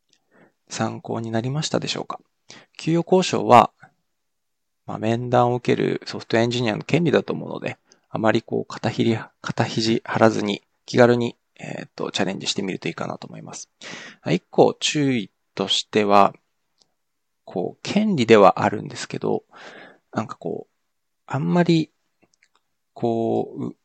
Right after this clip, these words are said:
上から行くじゃないですけど、こう、上から目線のようなアドバイスとか態度とかもたまに見ますけど、なんかそういうものではないかなと思ってます。個人的にはですね。なんかこう、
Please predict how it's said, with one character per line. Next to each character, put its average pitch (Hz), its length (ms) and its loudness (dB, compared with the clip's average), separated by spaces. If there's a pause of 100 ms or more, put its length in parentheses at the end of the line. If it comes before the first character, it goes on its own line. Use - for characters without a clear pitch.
(160)
上 113 160 2
か - 180 2
ら 131 80 6
行 127 120 4
く - 120 -6
じ 95 100 -4
ゃ 78 60 -6
な 73 140 -6
い - 60 -6
で - 80 -10
す - 120 -12
け - 100 -10
ど、 - 300 -10 (480)
こ - 200 -16
う、 - 60 -4
上 101 80 0
か 113 140 8
ら 110 80 8
目 113 100 6
線 98 240 -2
の 85 80 -6
よ 80 60 -8
う - 40 -8
な - 100 -8
ア - 20 -4
ド - 100 -8
バ 78 140 0
イ 82 60 -6
ス - 40 -14
と - 80 -14
か - 100 -6
態 101 260 4
度 101 100 -8
と - 100 -12
か - 120 -12
も - 120 -14
た - 140 -8
ま 113 100 0
に 110 140 -4
見 104 140 -6
ま 107 120 -6
す - 120 -8
け - 100 -8
ど、 - 240 -14 (460)
な - 40 -8
ん - 20 -14
か 127 100 -2
そ 175 180 -2
う 208 80 -2
い 190 400 -6
う - 60 -12 (220)
も 156 200 0
の 165 100 6
で 123 120 6
は 95 100 0
な 92 120 -2
い 90 40 -8
か - 140 -6
な - 260 -10
と - 220 -12
思 - 180 -10
っ - 80 -14 (260)
て - 80 -8
ま - 140 -8
す。 - 80 -14
個 - 120 -6
人 107 140 -4
的 - 160 -4
に 98 80 -2
は 85 80 -4
で - 80 -10
す - 120 -14
ね。 - 120 -12 (800)
な 113 80 -10
ん - 20 -20
か - 100 -14
こ - 260 -8
う、 - 60 -20